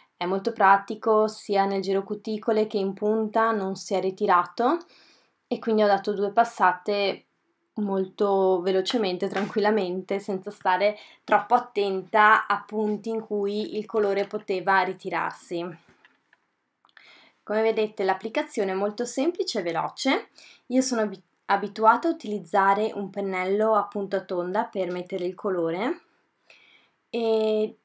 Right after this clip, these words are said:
diciamo che, ehm, col pennello a punta tonda si arriva bene al giro cuticole senza andare a toccarlo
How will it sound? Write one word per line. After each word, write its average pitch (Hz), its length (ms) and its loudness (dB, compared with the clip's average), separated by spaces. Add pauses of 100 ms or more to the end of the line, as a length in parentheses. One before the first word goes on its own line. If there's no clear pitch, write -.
diciamo 254 560 2
che, 220 440 0 (400)
ehm, 202 880 -2 (380)
col 262 160 2
pennello 262 380 6
a 294 40 2
punta 277 280 0
tonda 269 340 0
si 330 180 -2
arriva 220 320 2
bene 226 560 0
al 196 160 0
giro 202 260 -4
cuticole 214 640 -4
senza 226 280 -8
andare 180 220 -2
a 185 80 -6
toccarlo 247 800 -2